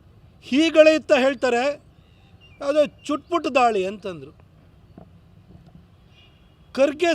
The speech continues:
ಸಾಹೇಬ್ರಂಥವ್ರ ಬಾಯಲ್ಲಿ ಆಪರೇಷನ್ ಸಿಂಧೂರ್ ಬಗ್ಗೆ ಈ ಚುಟ್ಪುಟ್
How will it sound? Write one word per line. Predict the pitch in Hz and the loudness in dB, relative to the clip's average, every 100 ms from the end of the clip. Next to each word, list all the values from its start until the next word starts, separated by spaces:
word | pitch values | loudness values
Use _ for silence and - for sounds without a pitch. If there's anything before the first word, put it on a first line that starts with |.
| 277 | 2
ಸಾಹೇಬ್ರಂಥವ್ರ | 302 302 294 285 285 277 262 | 2 2 0 0 0 2 2
ಬಾಯಲ್ಲಿ | 226 240 196 156 175 240 - - - - - - - 180 220 | 0 0 -2 -4 -6 -8 -14 -20 -20 -20 -20 -20 -10 0 0
ಆಪರೇಷನ್ | 262 311 320 311 311 247 | 2 4 4 2 -4 -6
ಸಿಂಧೂರ್ | 262 269 269 233 | -6 -4 -4 -4
ಬಗ್ಗೆ | 208 190 254 285 - - - - - - - 277 | -6 -6 -6 -8 -12 -20 -20 -20 -20 -20 -10 -4
ಈ | 311 - - | -4 -4 -4
ಚುಟ್ಪುಟ್ | 320 - 240 359 349 | -4 -4 -4 -4 0